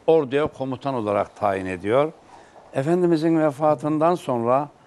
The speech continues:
sahabe arasında, e, bir, e,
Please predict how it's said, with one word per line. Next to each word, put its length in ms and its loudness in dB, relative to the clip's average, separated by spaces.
sahabe 600 0
arasında, 1000 -2
e, 160 -4
bir, 180 2
e, 560 -2